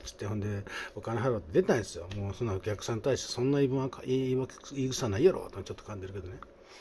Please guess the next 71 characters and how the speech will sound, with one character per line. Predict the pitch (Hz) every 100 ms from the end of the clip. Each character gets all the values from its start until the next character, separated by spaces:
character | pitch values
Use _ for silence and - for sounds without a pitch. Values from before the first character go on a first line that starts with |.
| - - - - -
ほ | 190
ん |
で、 | 190 185 180 175 180 - - -
今 | 170 226
ま | 165
で |
気 | 131
づ | 147 147
か | 151
ん |
か | 127
っ |
た | 104
け | 113
ど、 |
二 | 156
回 | 156 156
っ |
て | 151
三 | 104 110 110
回 | 113
目 | 117
で、 | 117 127 120 - - - -
あ | 143
の、 | 139
入 | 170
り | 214
口 | 196 196
の | 185
ね、 | 196 - - - - - - - - - - - - - - -
あ |
の、 | 139
入 | 147 175
っ |
た | -
と | 107
こ | 95
ろ |
に | 98
張 | 196
り | 226
紙 | 214 196
し | -
ち |
ゃ | 170
っ |
た | -
ん |
で | -
す | -
よ。 | - - - - - - - -
「え、 | 123
従 | - 131
業 | 127 151
員 |
募 | 104
集 | - -
中」 | - -
っ |
て。 | - - - - - - - - - - - - - - - - - - - -
「え | 107 101 90 80 - -
ー、 | -
女 | 131
性 | - 135 135
の | 135
方 | - -
に | 107
限 | - 123 101
り | 85
ま | 73
す」。 | - -